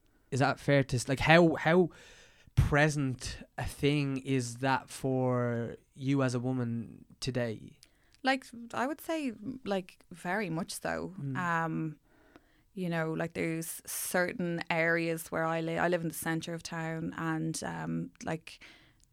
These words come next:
Speaker 2: there is a lot of drug use and, and there is a lot of, uh, people that live, uh, are congregating, hanging around there. I don't know if they live there, um, you know, with different substance abuse issues. And I,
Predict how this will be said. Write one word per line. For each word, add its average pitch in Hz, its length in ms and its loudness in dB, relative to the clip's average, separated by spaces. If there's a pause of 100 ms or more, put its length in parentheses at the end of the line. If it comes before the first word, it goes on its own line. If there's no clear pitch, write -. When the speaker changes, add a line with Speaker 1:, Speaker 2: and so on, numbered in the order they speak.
(160)
Speaker 2:
there 175 160 2
is 202 140 4
a 233 40 -2
lot 190 160 4
of 175 80 0
drug 165 280 -4
use 165 320 -4
and, 165 280 -2
and 160 200 0
there 160 120 -2
is 185 120 0
a 190 40 -2
lot 170 220 2
of, 165 320 -4
uh, 160 160 0
people 165 340 -4
that - 200 -8
live, 165 260 0
uh, 160 260 0 (460)
are 160 160 -2
congregating, 170 760 0 (320)
hanging 196 320 6
around 165 260 4
there. 156 80 4
I 165 40 8
don't 180 120 4
know 170 60 0
if 160 60 -4
they 165 60 -4
live 160 200 -2
there, 170 280 0
um, 156 340 2 (360)
you 165 100 0
know, 165 100 4
with - 360 -2
different 165 380 0
substance 165 460 -2
abuse 175 300 -4
issues. 165 420 -2
And 165 180 0
I, 170 220 4